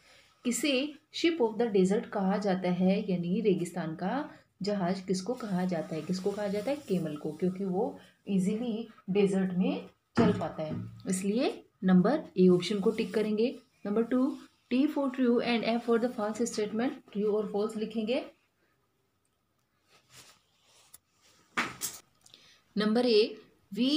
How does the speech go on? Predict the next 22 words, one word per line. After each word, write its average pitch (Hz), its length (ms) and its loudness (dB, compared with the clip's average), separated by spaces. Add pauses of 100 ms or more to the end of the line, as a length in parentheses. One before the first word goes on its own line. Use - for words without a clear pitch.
(120)
use 247 200 2
road 233 380 0
transport 226 500 -2
to 226 160 0
travel 214 340 2 (460)
short 240 340 0 (120)
distance। 185 540 2 (460)
क्या 220 160 0
हम 247 460 -2
शॉर्ट 226 440 -2
डिस्टेंस 202 600 0
यानी 208 180 -2
कम 226 380 2
दूरी 208 280 2
के 214 160 -4
लिए 208 420 2 (380)
रोड 202 320 6
ट्रांसपोर्ट 190 560 2
का 233 380 -4 (320)
यूज़ 190 340 4
करते 185 300 2
हैं? 233 460 -2